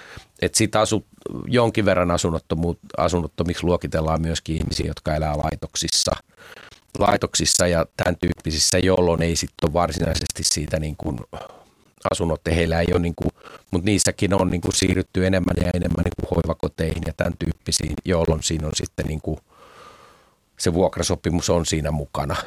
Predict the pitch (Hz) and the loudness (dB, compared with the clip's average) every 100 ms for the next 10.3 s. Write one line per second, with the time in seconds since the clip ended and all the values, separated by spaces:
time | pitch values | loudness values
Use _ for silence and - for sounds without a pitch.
0 | - - 85 76 - - 92 101 101 - | -6 -4 -2 -2 -6 -4 0 0 0 0
1 | 123 120 113 110 104 113 104 101 98 95 | 2 4 4 2 2 0 0 0 2 0
2 | 90 - 101 98 92 87 90 85 85 76 | -2 0 2 4 2 2 -2 -2 -4 -4
3 | - 80 85 85 110 107 104 98 90 85 | -4 -2 -2 -2 0 0 2 2 2 0
4 | - - 95 - - 87 82 76 80 78 | -2 -2 -2 -4 -4 -2 -2 -2 -4 -2
5 | 80 95 - 92 80 85 80 80 - 104 | 0 0 2 0 2 -2 -2 -8 -4 -4
6 | 82 - 85 80 - 90 82 76 80 - | -2 -2 -2 -2 0 0 0 0 -2 0
7 | - - 82 78 80 90 76 78 76 - | -2 0 0 0 -2 -2 0 0 -2 -6
8 | - - - - 82 95 101 92 95 87 | -16 -20 -20 -8 0 0 2 2 2 2
9 | 80 92 101 95 80 73 76 - - - | 0 0 2 2 0 -2 -4 -2 -2 -2
10 | 80 71 | -2 -4